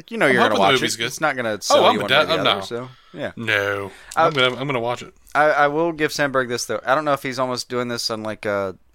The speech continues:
Speaker 1: a, like, a rom-, romantic literature level or something, but
Speaker 2: Mm-hmm.
Speaker 1: the amount of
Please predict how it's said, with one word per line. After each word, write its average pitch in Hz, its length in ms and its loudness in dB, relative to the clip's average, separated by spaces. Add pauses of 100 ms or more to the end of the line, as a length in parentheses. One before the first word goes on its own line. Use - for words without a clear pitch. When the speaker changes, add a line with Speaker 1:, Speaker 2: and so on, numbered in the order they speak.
Speaker 1:
a, 107 560 -14
like, 110 160 -6
a 113 120 0
rom-, 117 320 -2
romantic 120 460 -2
literature 113 480 -4
level 104 300 -4
or 95 80 -6
something, 90 440 -10
but 104 240 -4 (160)
Speaker 2:
Mm-hmm. 135 480 -4
Speaker 1:
the 131 100 2
amount 135 340 0
of 117 440 -4